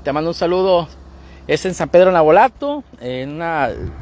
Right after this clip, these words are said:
como un basur-, basurero clandestino donde vienen las personas y arrojan las basuras o ramas o material diverso. En esta zona es donde localizaron a los dos cuerpos de estas personas de aspecto joven,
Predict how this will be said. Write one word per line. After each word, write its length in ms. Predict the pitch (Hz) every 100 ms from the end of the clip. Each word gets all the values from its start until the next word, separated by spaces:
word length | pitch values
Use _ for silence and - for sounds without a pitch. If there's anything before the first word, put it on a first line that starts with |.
| -
como 240 | 123 135
un 320 | 143 165 165 151
basur-, 460 | 170 160 139 135 147
basurero 680 | 147 139 143 139 151 170 143
clandestino 680 | 160 156 131 120 165 190 196
donde 180 | 175
vienen 180 | 135 165
las 120 | 165
personas 560 | - 120 151 160 160 - - - - - -
y 40 |
arrojan 420 | 131 143 147 160
las 120 | 151 131
basuras 640 | 117 - 175 190 180 151
o 140 | 117
ramas 640 | 120 143 156 151 147 - - - - - - - -
o 80 |
material 560 | 131 139 - 127 135 131
diverso. 480 | 131 110 104 101 101 107
En 100 | 123
esta 220 | 139 -
zona 260 | 156 175 247
es 100 | -
donde 160 | 190 147
localizaron 560 | 135 123 117 147 160
a 60 | 147
los 180 | 135 -
dos 40 |
cuerpos 520 | 170 160 - 190 - - - - - -
de 120 | 127
estas 240 | 131 - -
personas 460 | 147 - 160 190
de 80 | 160
aspecto 380 | - - 143 -
joven, 420 | - 185 226 320